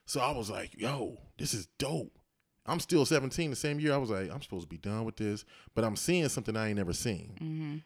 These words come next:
Speaker 1: It's people on fire, you know, just, just hype. The, the, the youth pastor was, you know, very, um,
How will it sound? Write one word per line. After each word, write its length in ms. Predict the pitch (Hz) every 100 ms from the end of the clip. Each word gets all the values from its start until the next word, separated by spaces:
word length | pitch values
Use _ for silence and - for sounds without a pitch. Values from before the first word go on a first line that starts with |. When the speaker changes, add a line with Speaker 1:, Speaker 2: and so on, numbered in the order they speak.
| _
Speaker 1:
It's 100 | -
people 260 | 135 131 107
on 180 | 92
fire, 480 | 82 - 127 113 117
you 160 | 113 135
know, 140 | 110
just, 280 | 101 117 101
just 220 | 117 104
hype. 320 | 90 101 85 - -
The, 180 | 101 90
the, 140 | - 95 - 98
the 80 |
youth 260 | 98 123 139
pastor 360 | - 120 117 127
was, 300 | 95 95 90 _ _ -
you 100 | 139
know, 200 | 107 101
very, 580 | 98 117 110 101 98 104 -
um, 540 | 101 95 90 82 80